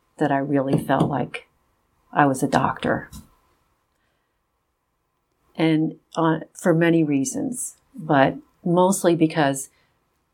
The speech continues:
before I ever became a doctor, this was what I thought medicine was gonna be.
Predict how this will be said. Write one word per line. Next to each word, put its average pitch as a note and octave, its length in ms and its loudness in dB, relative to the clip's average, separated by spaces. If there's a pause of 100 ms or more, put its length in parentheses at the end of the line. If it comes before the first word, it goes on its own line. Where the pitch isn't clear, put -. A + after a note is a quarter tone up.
(240)
before F#3 420 2
I F#3 160 4
ever E3+ 280 4
became E3+ 520 0
a D3 60 2
doctor, C3+ 640 0 (420)
this E3+ 760 0 (260)
was D#3 240 2
what C#3 140 4
I C#3 160 -4
thought D3+ 680 0
medicine C3+ 500 -2
was - 160 -4
gonna - 220 -4
be. - 420 -2